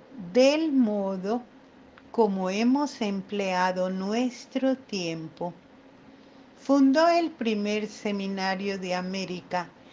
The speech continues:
Insistió y obtuvo que los religiosos aceptaran parroquias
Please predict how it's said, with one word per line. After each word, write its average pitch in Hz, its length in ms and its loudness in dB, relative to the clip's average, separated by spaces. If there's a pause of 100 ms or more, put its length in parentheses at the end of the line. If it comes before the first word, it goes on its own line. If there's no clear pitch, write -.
(220)
Insistió 233 880 2
y 214 140 0
obtuvo 247 680 0
que 254 120 -2
los 202 200 -2
religiosos 208 840 -2
aceptaran 196 840 -4
parroquias 185 840 -2